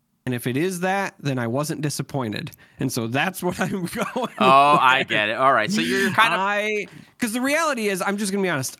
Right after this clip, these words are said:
Speaker 1: I am probably gonna play this game one way or the other.
Speaker 2: For sure.
Speaker 1: So
Speaker 2: Absolutely.
Speaker 1: I am trying to not get my hopes up any more than they already are.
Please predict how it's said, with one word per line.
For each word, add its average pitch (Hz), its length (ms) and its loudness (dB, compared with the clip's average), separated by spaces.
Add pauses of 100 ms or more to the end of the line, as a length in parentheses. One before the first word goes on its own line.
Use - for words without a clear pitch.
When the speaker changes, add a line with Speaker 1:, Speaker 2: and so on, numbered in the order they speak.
Speaker 1:
I 185 300 0
am 190 300 0
probably 151 260 -2
gonna 139 160 -2
play 139 160 -4
this 117 180 -2
game 123 220 -2
one 120 160 -2
way 120 120 -2
or 117 100 -2
the 104 160 -2
other. 120 320 -2
Speaker 2:
For 214 100 2
sure. 123 440 -2
Speaker 1:
So - 60 -2
Speaker 2:
Absolutely. 139 460 2
Speaker 1:
I 147 140 0
am 151 240 0
trying 151 680 0
to 143 760 0
not 135 400 -2
get 143 160 -4
my 127 160 0
hopes 127 320 -4
up 127 160 -6
any 127 180 -2
more 120 320 -2
than 127 160 -2
they 120 220 -2
already 123 540 -2
are. 120 500 -2